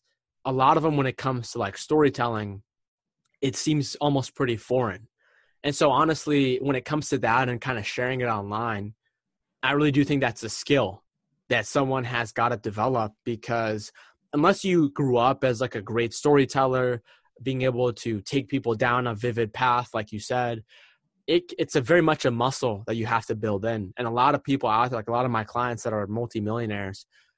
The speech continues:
a lot of them are extremely successful, but now they're in the spot of, like, "Hey, I've made the money that I wanna make. Now I'm, like, trying to spread this message. I'm trying to spread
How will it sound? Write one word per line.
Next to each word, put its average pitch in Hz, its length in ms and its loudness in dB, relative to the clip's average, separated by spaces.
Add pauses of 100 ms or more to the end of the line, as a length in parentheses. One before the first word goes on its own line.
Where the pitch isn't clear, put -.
(180)
a 123 40 -2
lot 139 160 6
of 196 60 2
them 165 160 4
are 131 80 4
extremely 135 400 -2
successful, 113 680 -2
but 107 180 -2
now 131 340 2
they're 127 140 0
in 120 100 0
the 110 80 -2
spot 120 400 2
of, 107 160 -4
like, 92 420 -4 (1080)
"Hey, 113 440 -2 (540)
I've 120 220 -2
made 143 260 4
the 139 60 0
money 120 520 -2 (320)
that 117 120 0
I 110 80 2
wanna 113 280 -2
make. 104 540 -6
Now 117 320 2
I'm, 127 180 0
like, 104 280 -4
trying 120 240 -2
to 104 100 -4
spread 120 440 -2
this 110 260 -6
message. 110 440 -4
I'm 113 140 -8
trying 131 200 -4
to 110 60 -8
spread 123 680 -4